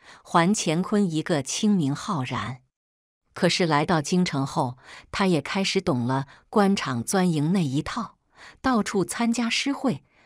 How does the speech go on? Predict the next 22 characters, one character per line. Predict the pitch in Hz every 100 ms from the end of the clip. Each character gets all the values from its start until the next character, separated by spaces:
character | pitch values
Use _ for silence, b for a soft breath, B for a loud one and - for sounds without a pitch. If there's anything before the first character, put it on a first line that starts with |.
| b
巴 | - 185
结 | 175 160 131
权 | - 123 127
贵。 | 175 139 _ _ _ _ _ _ _ -
赵 | 302 247
斐 | 185 156
儿 | 135 147
教 | 170 214 190
他 | -
的 | 202
那 | 160 135
些， | 120 151 151 B B B B
在 | - 180
他 | 160 185
眼 | 170 147 180
里 | 180 123 123 B B
大 | - 202
概 | 165 175 139
字 | - 196
字 | - 151
珠 | - 190
玑， | 196 240 247